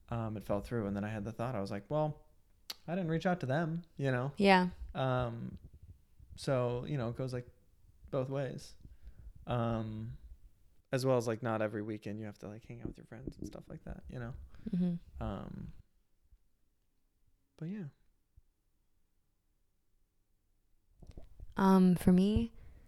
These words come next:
Speaker 2: I'm moving soon, so I'm kind of trying to battle, like, the anxiety of the pending move, impen-,
Speaker 1: Mm.
Speaker 2: impending move.
Speaker 1: Yeah.
Speaker 2: And then, but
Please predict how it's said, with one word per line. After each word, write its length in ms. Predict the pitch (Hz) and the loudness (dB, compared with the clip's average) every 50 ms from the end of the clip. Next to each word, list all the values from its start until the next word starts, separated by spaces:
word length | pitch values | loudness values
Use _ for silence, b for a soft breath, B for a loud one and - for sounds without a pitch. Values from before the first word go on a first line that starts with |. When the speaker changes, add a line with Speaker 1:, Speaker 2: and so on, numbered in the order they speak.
| b b b - - - - - - - - - - - - - - - - - - - - | b b b -18 -18 -18 -18 -18 -18 -16 -16 -18 -18 -20 -20 -20 -20 -20 -20 -20 -16 0 4
Speaker 2:
I'm 480 | 196 185 180 180 180 180 180 180 175 175 | 6 8 8 10 8 8 8 6 8 8
moving 400 | 180 190 185 190 190 190 185 180 | 8 8 10 10 10 10 8 8
soon, 440 | - - 175 175 175 196 226 240 b b b b b b b b b b - - - - - - | 6 6 6 8 8 6 6 4 b b b b b b b b b b -12 -10 -10 -10 -8 -8
so 520 | - - - 196 185 180 175 175 170 - - - | -2 4 8 10 10 10 10 8 6 2 2 4
I'm 160 | - 180 175 170 | 6 6 6 6
kind 200 | - - 190 190 | 6 6 4 6
of 60 | 190 | 6
trying 200 | - - 208 196 | 6 8 8 8
to 40 | 185 | 8
battle, 360 | 175 - 175 175 175 175 175 | 8 6 6 6 6 4 4
like, 400 | 175 - - - - - - - - - - - - - - - - - | 2 0 -2 -6 -8 -12 -20 -20 -20 -20 -20 -20 -20 -20 -20 -18 -6 0
the 240 | - 180 175 - - - - | 2 4 4 4 4 4 4
anxiety 560 | 185 180 175 170 185 170 170 175 180 180 180 | 4 4 4 4 4 4 6 6 6 6 6
of 140 | 180 170 165 | 4 4 2
the 80 | 170 170 | -2 -4
pending 520 | - - - 175 170 170 170 165 165 165 | 0 4 6 6 6 6 6 6 4 6
move, 440 | 165 165 165 165 165 170 - - - - - - _ _ - - | 6 4 4 4 2 0 -4 -10 -16 -20 -20 -20 _ _ 4 6
impen-, 400 | 190 190 180 - 190 190 196 127 | 8 8 10 10 8 8 6 4
Speaker 1:
Mm. 80 | 117 117 - - | 2 -4 -4 -2
Speaker 2:
impending 500 | - 180 180 - 202 196 208 226 233 233 b b b b b b b b b b b b - - - - - - | 0 0 0 0 -2 -2 0 0 -2 -4 b b b b b b b b b b b b -20 -20 -20 -4 2 6
move. 380 | 185 190 196 214 233 - - - - - | 8 8 8 8 6 4 -2 -12 -8 -4
Speaker 1:
Yeah. 160 | - 127 120 120 - - - - - - - - - _ - - - - - - - - _ _ _ - | -2 0 0 -2 -4 -8 -14 -16 -18 -18 -20 -20 -20 _ -20 -20 -20 -20 -20 -20 -20 -20 _ _ _ 8
Speaker 2:
And 140 | 185 185 | 10 12
then, 200 | 180 175 170 175 - | 12 12 10 8 6
but 300 | 180 170 185 - - | 8 8 8 8 8